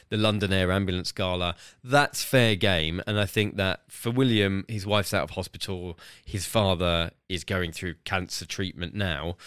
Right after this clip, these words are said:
Um, for Camilla, she responded a couple of times last week, but I think we're in a different sphere now.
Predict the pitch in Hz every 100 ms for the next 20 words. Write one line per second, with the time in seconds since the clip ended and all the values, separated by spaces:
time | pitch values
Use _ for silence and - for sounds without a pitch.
0 | - - _ 110 107 104 104 107 - -
1 | 113 101 - 117 127 110 95 95 - -
2 | 107 95 92 85 90 - 98 90 82 -
3 | 117 143 147 139 131 135 131 151 170 -
4 | - _ - 120 123 147 139 - - -
5 | 131 135 127 123 113 131 120 120 - -
6 | 117 107 101 101